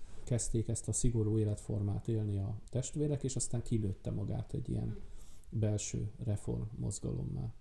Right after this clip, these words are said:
Alkantarai Szent Péter, Kapisztrán Szent Jánossal és Szé-, Szénai Szent Bernardinnal együtt, hát ennek a belső megújulásnak egy, ö, hatalmas alakja. Ami egy érdekesség, hogy, ö, ugye ő remete is volt, de azért, ö,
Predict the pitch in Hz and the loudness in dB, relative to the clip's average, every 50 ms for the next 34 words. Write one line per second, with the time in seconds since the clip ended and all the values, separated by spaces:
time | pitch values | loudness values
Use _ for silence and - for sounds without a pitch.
0 | - - - - 156 151 135 - - 117 113 - 113 110 107 110 - - - 135 | -14 -16 -4 0 2 2 2 2 2 0 2 2 2 2 2 2 4 4 4 4
1 | - - - 135 123 - - 123 123 123 - - - - - 143 123 - 127 117 | 4 2 0 0 0 2 2 2 2 0 -2 -6 -10 -6 -4 -4 0 2 2 2
2 | - - - 117 117 113 - - 117 113 110 - 117 110 110 110 107 104 - - | 2 0 0 0 0 0 0 0 0 0 0 0 -2 0 0 0 -2 -4 -4 -4
3 | 117 113 110 101 - - - - 123 120 113 113 - - - 123 113 107 104 104 | -4 -2 -2 -2 -4 -6 -4 -2 0 0 2 2 4 6 8 8 8 8 6 4
4 | 104 104 104 - - 110 107 104 110 107 104 104 107 107 104 104 113 110 107 101 | 2 0 0 0 0 0 0 0 0 0 0 0 0 0 -2 0 0 0 0 2
5 | 104 110 110 104 107 110 110 - - - 107 - - 107 104 104 101 - 107 110 | 2 2 2 2 2 0 0 0 -2 -4 -2 -2 0 0 0 0 0 0 0 2
6 | 110 107 104 - - - 110 110 107 107 - 104 104 - 120 113 110 - - - | 2 2 2 0 0 -2 0 0 0 2 2 2 2 2 0 0 -2 -4 -4 -6
7 | 123 - - 120 120 - - - - - - - - - - - - - - 104 | -4 -2 -2 -4 -4 -6 -8 -10 -12 -12 -12 -12 -12 -12 -12 -12 -10 -6 -4 -2
8 | 107 107 101 110 104 - 107 107 110 110 107 - - - - - - 120 110 104 | -2 0 0 -2 -2 -2 -2 -2 -2 -4 -4 -6 -10 -12 -14 -8 -6 -4 -4 -4
9 | - - 117 113 101 - - - - - - - 135 131 120 113 113 117 120 123 | -4 -4 -4 -4 -4 -6 -8 -14 -16 -16 -4 0 2 4 6 6 6 6 4 4
10 | 123 117 - - 120 - - - 143 147 151 - - - - - - - - - | 4 2 2 0 -2 -2 0 2 2 2 2 0 -4 -6 -6 -6 -6 -6 -4 -2
11 | 123 120 117 120 117 113 117 117 - - - - - - 127 120 123 120 123 123 | 0 2 4 4 4 4 2 0 -2 -4 -8 -8 -4 -2 0 2 4 4 6 6
12 | 123 120 120 120 120 120 - - - 139 135 127 139 151 160 156 156 151 - 143 | 4 4 4 2 2 0 -4 -8 -6 -4 2 4 6 6 6 6 4 4 4 4
13 | 135 135 123 - - - 123 120 120 120 113 - - 123 123 120 117 113 117 - | 6 6 4 4 2 0 0 2 2 2 2 0 0 0 2 2 2 2 2 0
14 | - 113 120 117 113 110 - - 117 110 110 | 0 2 2 2 2 2 2 2 2 2 2